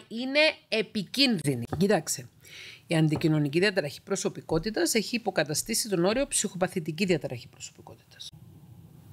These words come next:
Μάλιστα. Σίγουρα έχει ψυχοπαθητικά στοιχεία ο συγκεκριμένος.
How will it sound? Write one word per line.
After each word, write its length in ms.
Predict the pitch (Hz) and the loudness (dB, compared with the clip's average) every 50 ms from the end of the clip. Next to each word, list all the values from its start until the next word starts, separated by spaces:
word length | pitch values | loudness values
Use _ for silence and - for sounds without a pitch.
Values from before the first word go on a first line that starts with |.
| - - - - | -8 -6 -4 -2
Μάλιστα. 500 | 180 160 143 127 117 - - - - - - - - - - - - - - - - - - - - - - - - - - - - - - - - - - - - - - - - - - - - - - - - - - - - - - - - - - - - - - - - - - - - - - - - - - - - - - - - - - - - - - - - - - - - - - | 0 -2 -2 -2 -6 -8 -10 -10 -14 -18 -20 -20 -20 -20 -20 -20 -20 -20 -20 -20 -20 -20 -20 -20 -20 -20 -20 -20 -20 -20 -20 -20 -20 -20 -20 -20 -20 -20 -20 -20 -20 -20 -20 -20 -20 -20 -20 -20 -20 -20 -20 -20 -20 -16 -14 -14 -14 -14 -18 -20 -20 -20 -20 -20 -20 -20 -20 -20 -20 -20 -20 -20 -20 -20 -20 -20 -20 -20 -20 -20 -20 -20 -20 -20 -20 -20 -20 -20 -20 -20 -20 -20 -20 -20 -20 -20 -20 -14 -6
Σίγουρα 340 | - - - 220 214 185 190 | -4 0 2 4 4 4 4
έχει 140 | 196 190 | 2 0
ψυχοπαθητικά 680 | - - - - - 196 185 175 165 151 - 156 185 185 | -4 -8 -10 -8 -4 -4 -2 -2 -2 -2 0 0 0 0
στοιχεία 340 | 185 - - 170 156 175 165 | 0 -2 -4 -2 0 0 0
ο 40 | 143 | 0
συγκεκριμένος. 840 | 135 135 120 107 117 - - - 123 120 151 135 - - - - | 0 -2 -6 -6 -6 -8 -8 -8 -8 -8 -8 -12 -14 -16 -20 -20